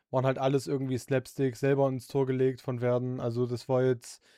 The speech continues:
war jetzt nicht so irgendwie krass rausgespielt. Da möchte man jetzt aber auch noch nicht zu sehr in die Kritik gehen, weil,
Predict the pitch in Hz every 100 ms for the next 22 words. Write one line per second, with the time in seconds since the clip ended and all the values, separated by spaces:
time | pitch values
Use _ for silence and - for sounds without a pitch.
0 | _ _ _ _ _ 135 135 131 160 160
1 | - 156 151 151 147 135 - 127 131 139
2 | - 131 - 139 135 135 - 139 160 170
3 | 147 143 147 147 131 143 135 - 127 170
4 | 185 165 - 139 170 - 160 151 135 131